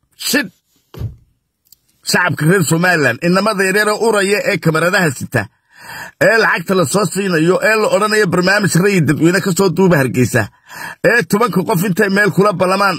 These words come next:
ee, ee, ka duubaya, muxuu ahaa, nacaybka Ethiopia. Waanu ognahay, taariikhduna waa xusuusaa, ee, T V-yadana sirdoonka Somaliland iyo xukuumadda waanu sheegaynaa.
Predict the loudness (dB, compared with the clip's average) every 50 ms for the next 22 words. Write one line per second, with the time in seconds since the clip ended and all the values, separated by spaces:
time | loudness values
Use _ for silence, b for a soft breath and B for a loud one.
0 | -8 _ -2 0 0 0 -2 -2 -4 -4 -4 -6 -8 _ _ _ _ _ -2 -2
1 | 0 0 0 0 0 2 2 0 0 0 0 0 0 0 -2 -2 -4 -2 -2 -2
2 | 0 0 -2 -2 -4 -4 -8 _ -2 -2 0 0 0 0 -2 0 0 0 2 2
3 | 2 2 2 2 0 -2 -2 -2 -6 _ _ _ _ _ _ _ _ -2 0 2
4 | 4 4 4 4 2 2 2 2 0 2 2 2 2 4 2 0 0 -4 _ _
5 | _ _ _ -4 -2 -2 0 0 0 0 0 0 0 0 2 0 -2 0 0 -2
6 | 0 0 -2 -2 -4 _ B B B B B B B B B B 0 2 2 2
7 | 0 -2 -2 2 2 2 2 4 2 2 4 4 4 2 0 0 0 0 0 -2
8 | -2 _ _ _ _ -16 -4 0 0 0 0 0 0 0 0 0 0 -4 -6 -6
9 | _ _ _ -2 -2 0 2 2 2 2 2 2 4 2 2 2 0 -6 _ _
10 | b b b 0 0 2 2 0 -2 0 0 0 0 0 0 0 2 2 2 2
11 | 2 0 0 0 0 -2 -2 -4 -4